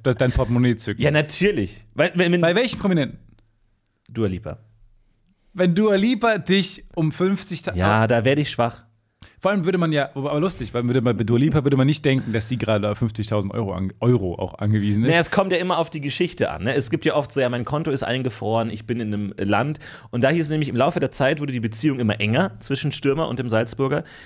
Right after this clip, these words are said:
Speaker 2: Schließlich schrieb die vermeintliche Sängerin dem Salzburger, sie werde sich von ihrem Lebensgefährten trennen und mit ihm eine Beziehung eingehen. Dann schlugen die Betrüger zu. Stürmer hatte eine Firma beauftragt,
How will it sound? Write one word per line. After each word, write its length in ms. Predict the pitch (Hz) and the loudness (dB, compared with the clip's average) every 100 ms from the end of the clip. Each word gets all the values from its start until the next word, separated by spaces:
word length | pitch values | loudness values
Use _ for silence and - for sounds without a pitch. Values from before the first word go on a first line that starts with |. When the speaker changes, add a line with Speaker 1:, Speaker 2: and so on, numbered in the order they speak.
| - | -14
Speaker 2:
Schließlich 520 | - 156 - 208 190 | -4 -2 -2 -2 -2
schrieb 300 | - 156 185 | -2 -2 0
die 80 | - | 0
vermeintliche 600 | - 117 107 - 151 147 | 0 2 2 0 0 0
Sängerin 560 | 95 104 135 139 160 170 | 4 2 2 0 -2 0
dem 160 | 120 | 0
Salzburger, 760 | 101 85 92 - 139 139 151 - - - - | 0 0 -2 -2 -2 0 -2 -4 -10 -20 -12
sie 200 | - 131 | -2 2
werde 260 | 113 135 151 | 4 4 0
sich 160 | 147 | -2
von 160 | - 135 | -2 0
ihrem 240 | 131 127 | 0 2
Lebensgefährten 840 | 107 180 202 - 123 - 101 - 104 | 2 2 0 -4 -4 0 0 0 -4
trennen 560 | - 104 92 147 320 - - - - | 0 2 2 0 -2 -12 -20 -20 -6
und 120 | - 170 | 0 2
mit 160 | 190 | 2
ihm 180 | 233 208 | 2 2
eine 180 | 104 92 | 0 -4
Beziehung 440 | 95 - 101 87 | -6 -4 -4 -4
eingehen. 460 | 78 85 71 - - _ _ - - - - | -8 -10 -10 -12 -16 _ _ -20 -20 -8 0
Dann 340 | 127 175 190 | 2 2 -2
schlugen 320 | - - 147 143 | -2 0 2 2
die 80 | |
Betrüger 400 | 127 120 123 107 | 0 0 0 0
zu. 260 | 110 - 98 - | -2 -8 -10 -8
Stürmer 520 | - - 208 214 170 | -4 2 2 2 2
hatte 200 | 165 143 | 2 0
eine 180 | 120 113 | 2 0
Firma 380 | - 180 214 202 | 2 0 2 2
beauftragt, 880 | 170 135 135 - 87 87 - - | 2 2 0 -4 -4 -2 -4 -8